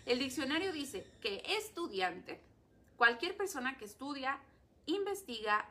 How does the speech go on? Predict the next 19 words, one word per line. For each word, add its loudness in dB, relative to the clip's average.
o 0
examina -6
atentamente. -10
Entonces -6
todos 0
debemos 0
de -4
ser -8
estudiantes, -8
todos. 4
No -8
importa -4
que -10
no -8
estés -8
en -8
una -14
escuela -4
formal, -10